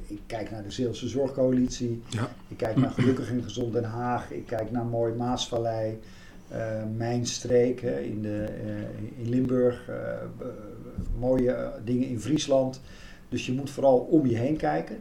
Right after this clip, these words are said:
Speaker 1: Dat is vooral een opgave die je als bestuurder, denk ik, hebt. Kijk om je heen, kijk waar je de goede voorbeelden hebt. Ga daarheen, praat daar, hoor wat ze daar hebben gedaan.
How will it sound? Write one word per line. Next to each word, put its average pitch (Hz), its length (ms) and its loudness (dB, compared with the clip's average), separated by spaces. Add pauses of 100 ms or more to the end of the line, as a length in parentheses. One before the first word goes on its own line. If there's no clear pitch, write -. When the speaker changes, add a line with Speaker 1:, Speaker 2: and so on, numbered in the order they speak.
Speaker 1:
Dat 135 160 2
is - 80 -8
vooral 110 240 -4
een 104 60 -6
opgave 113 420 -4
die 113 80 -4
je 113 60 0
als 101 100 -6
bestuurder, 156 400 4
denk 147 160 -2
ik, - 120 -12
hebt. 151 340 -2 (300)
Kijk 143 300 6
om 127 140 2
je 120 80 4
heen, 113 480 0
kijk 131 280 2
waar 117 280 2
je 110 260 0 (100)
de - 60 -4
goede 131 240 0
voorbeelden 113 500 0
hebt. 156 260 0
Ga 131 180 -4
daarheen, 131 580 0
praat 127 280 0
daar, 120 320 2 (580)
hoor 135 280 12
wat 123 180 4
ze 123 80 -4
daar 110 140 -2
hebben 107 180 -4
gedaan. 131 420 -2